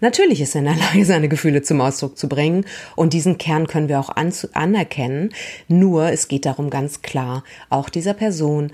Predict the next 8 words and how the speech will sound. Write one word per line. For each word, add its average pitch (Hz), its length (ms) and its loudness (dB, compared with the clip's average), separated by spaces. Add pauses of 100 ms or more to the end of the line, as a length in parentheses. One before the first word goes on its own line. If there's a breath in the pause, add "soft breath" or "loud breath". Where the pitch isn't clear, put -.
(160 loud breath)
an 120 160 -6
dieser 139 280 0
Stelle 131 580 -2 (280 loud breath)
sehr 190 380 2
nüchtern 202 840 2 (280 loud breath)
Grenzen 220 600 2
zu - 200 -10
setzen. - 540 -8